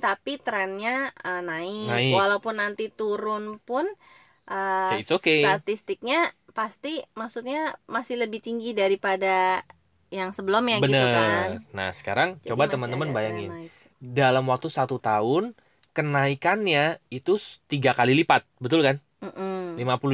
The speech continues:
Speaker 2: juta jadi seratus lima puluh juta, itu kan berarti tiga kali lipat atau tiga ratus persen, betul ya?
Speaker 1: Ya, benar.
Speaker 2: Tiga ratus persen dibandingin inflasi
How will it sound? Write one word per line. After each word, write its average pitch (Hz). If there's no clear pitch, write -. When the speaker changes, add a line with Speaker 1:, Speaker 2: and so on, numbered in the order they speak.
Speaker 2:
juta 127
jadi 160
seratus 120
lima 123
puluh 123
juta, 117
itu 175
kan 202
berarti 151
tiga 123
kali 117
lipat 123
atau 165
tiga 151
ratus 135
persen, 135
betul 139
ya? 110
Speaker 1:
Ya, -
benar. 180
Speaker 2:
Tiga 139
ratus 131
persen 180
dibandingin 123
inflasi 123